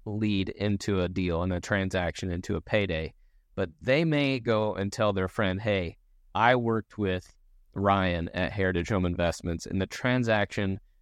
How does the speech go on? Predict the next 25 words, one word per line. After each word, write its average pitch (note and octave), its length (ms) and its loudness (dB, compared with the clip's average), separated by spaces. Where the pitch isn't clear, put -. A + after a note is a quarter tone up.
was G2+ 220 0
smooth." F#2+ 360 -2
It - 60 -4
wasn't E3 260 2
perfect, C3 500 -4
but F#2+ 140 -6
they C3 560 0
were G#2 160 -2
very G#2 360 2
good. E2 260 -2
They F2 100 0
were D#2+ 140 -2
thorough C#3 300 2
about G2+ 260 2
giving G2 220 0
me F2+ 100 -2
updates. C3 720 0
I G2+ 60 -4
never B2+ 260 2
had A#2 200 0
to G#2 60 0
worry A#2+ 420 0
about A2+ 280 2
the G2+ 60 -8
process. G#2+ 720 2